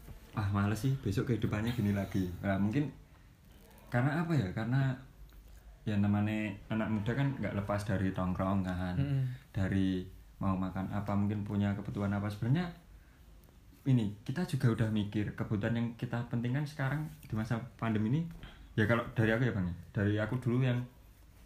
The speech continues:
Speaker 1: hidupnya tuh punya kayak planner ke depan. Jadi bulan ini gini,
Speaker 2: Nggak
Speaker 1: gini, gini.
Speaker 2: berantakan.
Speaker 1: Terus kan ya kalau ada tabungan dan sebagainya kan pasti kita udah planner ke depan gimana.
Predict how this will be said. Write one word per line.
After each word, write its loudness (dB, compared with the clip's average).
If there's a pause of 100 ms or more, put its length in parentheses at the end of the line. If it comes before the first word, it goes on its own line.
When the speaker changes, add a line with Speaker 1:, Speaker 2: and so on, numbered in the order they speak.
(140)
Speaker 1:
hidupnya 0
tuh 0 (720)
punya 0
kayak -2
planner 2
ke -4
depan. -2
Jadi -2 (540)
bulan 0
ini 2
gini, 2
Speaker 2:
Nggak 0
Speaker 1:
gini, 2
gini. 4
Speaker 2:
berantakan. 2
Speaker 1:
Terus 0 (600)
kan 0 (680)
ya 2
kalau -2
ada -2
tabungan 0
dan 0
sebagainya -2
kan 2
pasti -2
kita 2
udah 0
planner 0
ke -4
depan -2
gimana. 0